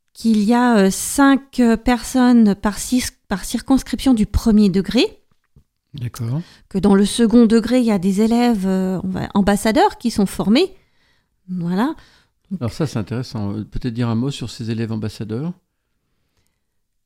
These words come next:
Speaker 1: Les élèves ambassadeurs, c'est des élèves, en fait,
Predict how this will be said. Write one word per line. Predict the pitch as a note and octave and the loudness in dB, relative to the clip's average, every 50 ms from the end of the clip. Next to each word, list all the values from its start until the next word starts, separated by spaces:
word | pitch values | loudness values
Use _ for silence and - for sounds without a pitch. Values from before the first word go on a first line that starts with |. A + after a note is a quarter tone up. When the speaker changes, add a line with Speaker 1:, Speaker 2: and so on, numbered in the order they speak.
| _ _ _ _ _ _ _ _ _ - | _ _ _ _ _ _ _ _ _ -10
Speaker 1:
Les | G#3+ G#3 A3 B3+ C#4+ B3+ D4 | -6 -2 0 2 2 4 4
élèves | F4 F#4+ G4 E4+ | 4 4 4 4
ambassadeurs, | E4 C#4+ C4+ C4+ C4+ - C4+ B3 D#4 F4 D#4 | 4 4 4 2 2 2 2 4 2 2 2
c'est | - - B3+ | 0 -2 0
des | G#3+ B3 A#3 A#3+ | 2 2 2 2
élèves, | C#4 B3 D4+ D#4 D#4 C4+ | 2 2 2 2 2 2
en | B3 A#3 | 0 -2
fait, | A3 - C#4+ D4 D4 - C4+ B3 A#3 | 0 0 0 0 0 -2 -4 -4 -4